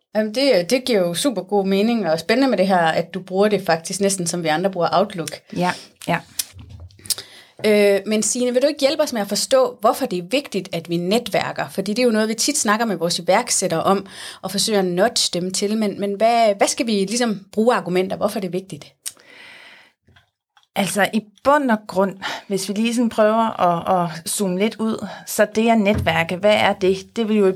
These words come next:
Speaker 2: bund og grund sige, at vi, øh, connecter med andre mennesker, altså skaber nogle relationer med mennesker omkring os. Og det har vi jo altid gjort, så det er der jo ikke noget nyt i.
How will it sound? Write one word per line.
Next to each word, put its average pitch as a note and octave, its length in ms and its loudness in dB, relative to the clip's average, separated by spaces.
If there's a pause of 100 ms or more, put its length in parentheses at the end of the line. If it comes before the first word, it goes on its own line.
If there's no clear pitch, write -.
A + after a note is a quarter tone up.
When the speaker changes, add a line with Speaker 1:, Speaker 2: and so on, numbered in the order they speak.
Speaker 2:
bund C4 200 4
og E3 120 0
grund G3 220 0 (160)
sige, G3+ 480 -2
at E3+ 160 -4
vi, E3+ 280 -6 (340)
øh, E3+ 160 2
connecter F#3 520 0
med D#3+ 100 0
andre F3+ 200 -2
mennesker, E3+ 360 -4
altså E3 180 -6
skaber E3 460 0
nogle E3 220 -2
relationer E3 560 -2
med D#3+ 140 -4
mennesker E3 420 -2
omkring D#3 440 -2
os. - 240 -10 (480)
Og G#3 80 4
det B3 60 4
har C4 60 4
vi A#3+ 80 2
jo G#3 160 2
altid A#3+ 580 -4
gjort, G3 340 -2
så F3 80 -12
det - 120 -2
er A#3+ 40 2
der A3+ 80 4
jo G#3 60 4
ikke A#3+ 180 -4
noget G3+ 240 0
nyt G#3+ 340 0
i. - 380 -12